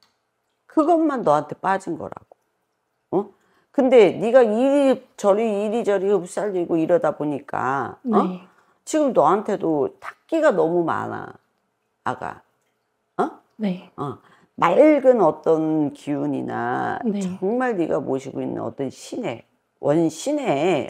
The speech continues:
Speaker 2: 네.
Speaker 1: 어떤 그런 기운자보다가 너한테 지금 탁기가 너무 많이 들어가 있어.
Speaker 2: 음, 네.
Speaker 1: 무슨 얘기인지 알겠어?
Speaker 2: 네.
Speaker 1: 네가 보고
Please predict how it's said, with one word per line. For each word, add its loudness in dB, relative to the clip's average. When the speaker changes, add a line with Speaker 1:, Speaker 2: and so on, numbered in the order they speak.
Speaker 2:
네. -4
Speaker 1:
어떤 0
그런 4
기운자보다가 -8
너한테 0
지금 -10
탁기가 -8
너무 0
많이 2
들어가 -8
있어. -20
Speaker 2:
음, -2
네. -14
Speaker 1:
무슨 -4
얘기인지 -6
알겠어? -12
Speaker 2:
네. -2
Speaker 1:
네가 2
보고 2